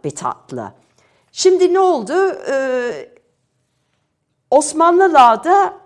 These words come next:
bu pal-, paluze zaten İran mutfağından çok etkilenmiş Osmanlılar. E,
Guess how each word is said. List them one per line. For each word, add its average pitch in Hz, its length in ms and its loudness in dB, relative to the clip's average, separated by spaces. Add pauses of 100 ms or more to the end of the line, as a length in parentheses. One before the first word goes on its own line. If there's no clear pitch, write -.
(140)
bu 294 200 -10
pal-, 302 300 -2
paluze 269 720 -2
zaten 262 480 0
İran 240 320 0
mutfağından 247 560 -6
çok 254 260 -12
etkilenmiş 147 720 -14
Osmanlılar. 123 680 -14 (1800)
E, 208 460 -8